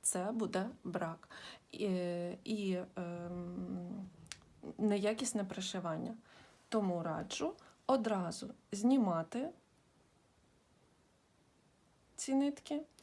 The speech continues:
І от бачите, чим добре, якщо у мене щось сталося на іншій стороні, то та сторона у мене буде все одно пришита, мені її переробляти не потрібно.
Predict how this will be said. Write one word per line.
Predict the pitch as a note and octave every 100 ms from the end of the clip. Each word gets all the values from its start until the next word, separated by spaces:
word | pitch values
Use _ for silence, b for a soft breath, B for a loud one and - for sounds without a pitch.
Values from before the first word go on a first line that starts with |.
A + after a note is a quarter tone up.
| B B -
І | A3+
от | A3+
бачите, | A#3+ F4+ - C4+ A3+
чим | A3+ A3 A3
добре, | G3 F3 E3 D#3+
якщо | F#3 G3 - - B3
у | - A3
мене | G#3+ G3+ G3
щось | - A3 F#3 F#3
сталося | - G#3 F#3+ D#3+ F#3 -
на | F3 G3 -
іншій | G3 F3+ - A#3
стороні, | - C4+ C#4 D4+ F4 G#4+ B B B B -
то | A3+
та | A3 F#3
сторона | F#3 - F3+ F3+ G#3+ E4 -
у |
мене | F#3 F#3 A3+ C4+
буде | A3 A#3
все | C4+ - G3
одно | F3+ F3 F#3 F#3
пришита, | - E3+ - F3+ - -
мені | F#3+ F#3 G3
її | C4 B3
переробляти | A3 G3+ F3+ F3+ E3+ F#3+ A3 -
не | E3+ E3+ G3
потрібно. | G#3 - - D#3+ -